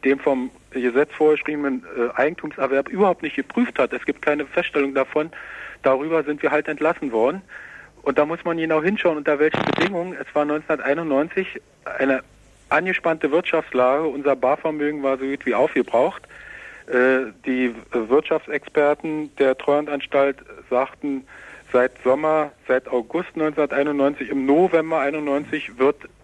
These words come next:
äh, das Barvermögen des Neuen Deutschland aufgebraucht werden. Es muss der Konkurs angemeldet werden. Und die Treuhandanstalt hatte gesetzlich eigentlich die Pflicht, dennoch die Firma am Leben zu erhalten und hat also beantragt, äh, sechs Millionen D-Mark aus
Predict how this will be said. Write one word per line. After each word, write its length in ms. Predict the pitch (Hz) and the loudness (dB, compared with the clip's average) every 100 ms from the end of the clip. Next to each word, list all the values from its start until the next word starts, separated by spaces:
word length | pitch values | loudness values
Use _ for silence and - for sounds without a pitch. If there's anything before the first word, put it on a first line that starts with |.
| - | -4
äh, 140 | 127 | -2
das 140 | 123 135 | 0 0
Barvermögen 800 | - 131 - 143 131 135 143 131 | 2 0 0 -2 0 0 0 -2
des 180 | 120 | -4
Neuen 180 | 139 127 | -2 0
Deutschland 300 | 127 107 123 | 0 0 -4
aufgebraucht 460 | - 165 147 151 - | -2 -2 0 -2 -2
werden. 140 | 147 127 | -4 -6
Es 60 | |
muss 160 | - 147 | -8 -2
der 140 | 143 | -2
Konkurs 400 | 135 131 - 196 | 0 -2 -2 -4
angemeldet 600 | 117 135 131 127 135 151 | -4 -6 -2 0 0 0
werden. 240 | 151 160 190 - - - - - - - - - _ | 0 -2 -4 -12 -14 -14 -14 -14 -16 -18 -20 -20 _
Und 220 | 147 143 | -2 2
die 180 | 156 151 | 2 2
Treuhandanstalt 800 | - 156 175 190 170 - 165 165 - - | 2 2 2 0 -4 2 2 2 -4 -10
hatte 280 | - 160 175 | -2 0 2
gesetzlich 480 | 156 151 160 - - | 2 2 0 -4 -4
eigentlich 320 | 151 - 160 | -4 -4 -8
die 120 | - | -6
Pflicht, 340 | - 170 185 - | -2 -2 -2 0
dennoch 300 | 151 170 185 - 123 - _ _ _ - - | 0 2 0 -2 -14 -20 _ _ _ -20 -4
die 140 | 147 | -4
Firma 360 | - 170 175 160 | 2 2 4 0
am 120 | 143 | 0
Leben 200 | 185 214 - | -2 -2 2
zu 80 | |
erhalten 540 | 135 113 113 120 190 240 - _ _ _ _ _ _ _ _ - | 2 4 0 -2 -4 -8 -12 _ _ _ _ _ _ _ _ -6
und 140 | 131 | 0
hat 160 | 143 156 | 0 0
also 240 | 151 147 | 0 0
beantragt, 600 | 147 131 143 156 156 - - - | 0 -2 -2 0 -2 -2 -12 -4
äh, 280 | 127 131 131 - - 120 123 117 | 0 2 2 -4 -14 -6 -4 -2
sechs 220 | 147 - | -2 0
Millionen 380 | 156 139 139 131 | 0 2 2 2
D-Mark 400 | 131 156 160 131 | 2 2 0 0
aus 180 | 131 | 0